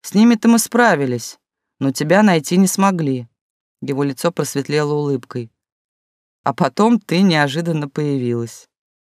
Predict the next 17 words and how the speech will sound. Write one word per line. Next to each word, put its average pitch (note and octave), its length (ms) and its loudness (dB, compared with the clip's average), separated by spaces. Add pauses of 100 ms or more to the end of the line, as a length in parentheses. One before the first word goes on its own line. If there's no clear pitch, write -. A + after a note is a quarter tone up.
(300)
Ася E3+ 320 0
молча F3+ 340 2
взглянула D#3+ 520 0
на D#3 100 0
него D#3 360 0
и F#3 60 0
покачала D3+ 580 -2
головой. C#3+ 640 -4 (640)
Она D#3+ 240 0
была E3+ 240 2
так E3+ 220 -2
слаба, E3+ 500 0 (400)
что - 200 -6
даже F#3 280 2
не F#3 80 4
хотела F3+ 480 0
думать. D#3 560 -2